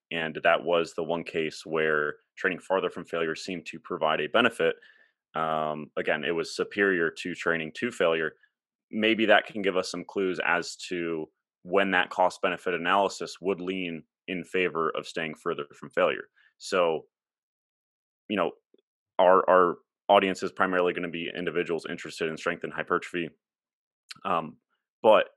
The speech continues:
you know, if, if you also work with, um, team sport athletes, um, stuff like that, that's, that's something to keep in mind, as well as, you know, when you only have so many resources,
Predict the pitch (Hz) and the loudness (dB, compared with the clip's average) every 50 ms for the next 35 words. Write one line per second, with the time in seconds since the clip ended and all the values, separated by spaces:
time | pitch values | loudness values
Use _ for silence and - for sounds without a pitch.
0 | _ _ _ 98 95 85 73 - - - 98 92 - - - - 90 92 - - | _ _ _ -4 -4 -4 -4 -6 -4 -4 -2 -2 -4 -6 -2 -2 -2 -2 -2 -6
1 | 95 92 90 87 90 90 - 98 90 82 87 87 - - 87 82 80 80 76 - | -6 0 2 2 2 2 2 -2 -2 0 0 -2 -2 -4 -4 -4 -4 -4 -4 -8
2 | _ _ _ _ _ _ _ _ - 69 76 76 73 71 69 69 69 - - _ | _ _ _ _ _ _ _ _ -10 -8 -6 -6 -6 -8 -8 -10 -14 -18 -20 _
3 | _ _ _ _ _ _ _ _ _ - - 113 95 - - - - 87 80 76 | _ _ _ _ _ _ _ _ _ -8 -6 -6 -6 -6 -8 -2 -2 2 2 2
4 | 73 76 - - 69 69 65 _ - - - - _ _ _ _ - 76 73 71 | 2 0 -2 -6 -8 -8 -8 _ -16 -18 -18 -18 _ _ _ _ -12 -10 -8 -8
5 | 71 71 71 64 - _ _ _ _ _ _ _ _ - - - - 92 - - | -8 -10 -10 -14 -18 _ _ _ _ _ _ _ _ -18 -18 -2 -2 -2 0 0
6 | 85 82 - - 90 82 69 64 82 85 - - - _ - 82 82 - - - | -2 -2 0 2 0 0 2 2 0 0 -2 -4 -6 _ -2 -2 -2 -4 -10 -10
7 | - 92 76 - 82 71 71 - - - - 78 78 78 76 73 73 71 71 69 | -10 -10 -8 -8 -10 -10 -10 -12 -14 -12 -10 -10 -10 -8 -8 -6 -6 -6 -8 -6
8 | 71 80 78 76 73 73 71 71 71 - _ - - - - _ _ 76 80 76 | -2 -2 -2 0 0 -4 -4 -6 -10 -14 _ -20 -20 -20 -20 _ _ -6 -6 -4
9 | 78 85 90 92 92 95 101 104 101 92 80 92 95 92 82 - - - 104 101 | -4 -4 -4 -4 -2 0 0 0 -2 -4 -2 0 0 0 0 -2 -2 0 0 0
10 | 98 90 85 82 95 90 - - - _ _ _ - 107 - _ - 87 87 87 | 0 0 0 0 -2 -4 -4 -8 -12 _ _ _ -8 -8 -8 _ -4 -2 -2 -2
11 | 87 87 85 80 - 73 71 80 78 - - | -2 -6 -10 -10 -8 -6 -6 -6 -8 -10 -16